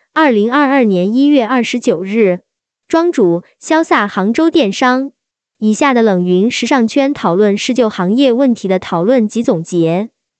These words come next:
这些分享属于集体智慧的结晶，他们并不代表冷云个人观点。希望通过此种方式能让更多行业人士受益。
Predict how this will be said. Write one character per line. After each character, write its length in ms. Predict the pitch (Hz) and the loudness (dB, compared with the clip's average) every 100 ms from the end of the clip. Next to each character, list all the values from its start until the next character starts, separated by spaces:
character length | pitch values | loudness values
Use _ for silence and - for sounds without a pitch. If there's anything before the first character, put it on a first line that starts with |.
| _ _ | _ _
这 160 | 302 | -2
些 180 | 247 269 | 0 0
分 200 | 262 320 | 2 0
享 240 | 311 202 208 | 0 0 -2
属 220 | - 175 | 0 0
于 160 | 175 202 | 0 -2
集 180 | 220 | -4
体 220 | 240 202 170 | -4 -4 -2
智 160 | 269 | -2
慧 180 | 247 269 | 0 0
的 100 | 190 | 0
结 220 | 175 170 | -2 -2
晶， 380 | 175 262 262 285 _ _ _ _ _ | 0 0 0 -2 _ _ _ _ _
他 160 | - 302 | -2 2
们 160 | 247 | 2
并 180 | 262 285 | 2 2
不 140 | 208 | 2
代 180 | 214 269 | 0 0
表 220 | 220 175 | 0 0
冷 240 | 175 170 170 | 0 0 0
云 220 | 175 208 | 0 0
个 160 | 339 277 | 0 2
人 200 | 180 202 | 2 0
观 220 | 277 294 | 0 0
点。 380 | 247 160 151 - _ _ _ _ | 0 0 -2 -10 _ _ _ _
希 200 | _ - | _ 0
望 220 | 320 285 226 | 2 2 0
通 180 | 277 | -2
过 160 | 277 220 | 0 0
此 180 | - 247 | 0 -2
种 200 | 240 185 | 0 0
方 180 | 233 254 | -2 -2
式 320 | - 208 185 - | 0 0 0 -6
能 160 | - 214 | -2 0
让 220 | 285 269 | 2 2
更 180 | 247 294 | 0 0
多 200 | 262 294 | 2 0
行 240 | - 180 | 0 -2
业 180 | 214 226 | 2 2
人 180 | 185 175 | 2 -2
士 180 | 220 269 | -2 -2
受 280 | - 277 208 | 2 2 2
益。 340 | 214 185 165 | 0 -2 -2